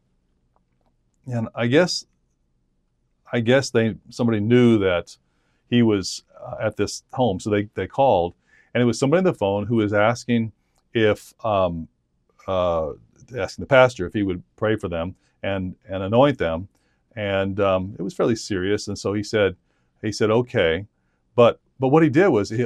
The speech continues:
hung up the phone, and he just got up from the table, and there was a room next door. He went into the room, like, I, ten, twenty feet away. I could just see him. He,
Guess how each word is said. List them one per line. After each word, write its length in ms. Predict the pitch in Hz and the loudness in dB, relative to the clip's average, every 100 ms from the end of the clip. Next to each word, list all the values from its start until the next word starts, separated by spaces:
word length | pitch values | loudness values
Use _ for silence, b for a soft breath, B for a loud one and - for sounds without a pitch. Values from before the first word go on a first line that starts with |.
| - | -2
hung 180 | 135 151 | -2 0
up 100 | 123 | 0
the 40 | |
phone, 300 | 113 139 160 _ _ _ - | 2 0 0 _ _ _ -2
and 200 | 127 120 - - | 0 0 -4 -6
he 100 | 135 | 0
just 220 | 180 - | 0 4
got 160 | 147 | 6
up 160 | 160 156 | 6 4
from 120 | 127 | 0
the 80 | 104 | -2
table, 580 | - 156 160 85 98 123 _ _ _ - | 2 2 2 -2 -4 -8 _ _ _ -6
and 100 | 123 | 0
there 100 | 120 | 2
was 120 | 117 | 2
a 80 | 110 | 0
room 320 | 107 139 151 | 2 2 4
next 280 | 123 127 - | 2 0 0
door. 300 | 139 151 170 _ _ | 2 2 0 _ _
He 80 | 123 | 2
went 240 | 123 151 - | 4 4 0
into 180 | 143 151 | -2 0
the 80 | 131 | 2
room, 400 | 139 147 107 107 | 2 2 2 4
like, 200 | 123 123 | 2 4
I, 120 | 139 - _ - - | 2 0 _ -20 0
ten, 240 | 170 165 _ _ - | 2 2 _ _ -2
twenty 200 | 170 170 | 0 2
feet 160 | 170 | 6
away. 160 | 170 180 | 6 6
I 60 | 117 | 6
could 120 | 127 | 2
just 120 | 127 | 0
see 80 | - | 0
him. 100 | 156 | 2
He, 80 | 117 | 2